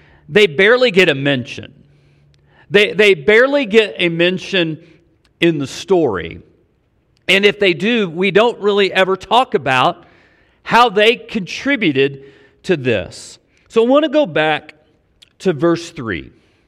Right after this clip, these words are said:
Uh, and in verse three, again, it says this, "When Herod the king heard this, he was troubled, and all Jerusalem with him."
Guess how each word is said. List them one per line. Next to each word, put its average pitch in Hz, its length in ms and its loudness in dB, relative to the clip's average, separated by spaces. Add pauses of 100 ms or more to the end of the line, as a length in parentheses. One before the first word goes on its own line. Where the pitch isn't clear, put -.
(760)
Uh, 175 180 0
and 208 160 0
in 185 160 -2
verse 254 300 -2
three, 135 480 -4 (260)
again, 113 540 -4 (1040)
it 165 200 -2
says 160 380 -4
this, 127 520 -4 (560)
"When 160 160 -2
Herod 196 460 0
the 240 80 -6
king 220 320 -4
heard 151 400 -4
this, 107 440 -6
he 170 200 -6
was 139 240 -8
troubled, 120 580 -4 (540)
and 147 240 -2 (100)
all 202 640 0
Jerusalem 165 1040 -2
with 160 320 -2
him." 101 320 -6